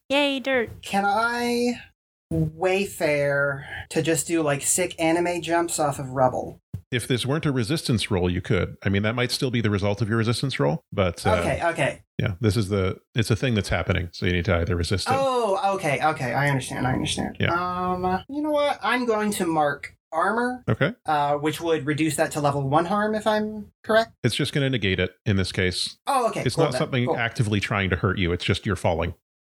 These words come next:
Speaker 2: Okay.
Speaker 3: So if the armor has some kind of built-in system for dealing with that, that's great.
Speaker 2: Yeah, I think it's just got, like, uh, some, like, microfiber shock absorption or something like that.
Speaker 3: Okay, awesome.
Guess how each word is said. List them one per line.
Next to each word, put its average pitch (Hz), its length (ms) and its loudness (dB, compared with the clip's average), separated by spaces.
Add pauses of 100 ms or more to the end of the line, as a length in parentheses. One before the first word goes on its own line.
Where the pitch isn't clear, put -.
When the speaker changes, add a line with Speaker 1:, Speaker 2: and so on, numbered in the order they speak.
Speaker 2:
Okay. 208 200 4
Speaker 3:
So 87 360 0
if - 160 0
the 110 120 0
armor 107 300 0
has 92 220 0
some 98 140 0
kind 98 180 0
of 87 80 -2
built-in 90 580 0 (100)
system 92 460 0
for 92 160 -4
dealing 92 280 0
with 87 160 -4
that, 95 340 0
that's - 160 -2
great. - 240 0 (120)
Speaker 2:
Yeah, 202 240 -2
I - 40 -2
think 254 160 0
it's 220 80 -2
just 202 140 -2
got, 180 120 -2
like, 165 180 0
uh, 143 220 2
some, 131 520 -2 (280)
like, 156 180 -2
microfiber 139 920 0
shock 139 320 2
absorption 123 640 0
or 123 100 2
something 127 380 -2
like - 180 -2
that. - 280 0 (100)
Speaker 3:
Okay, 110 240 0
awesome. 107 380 -2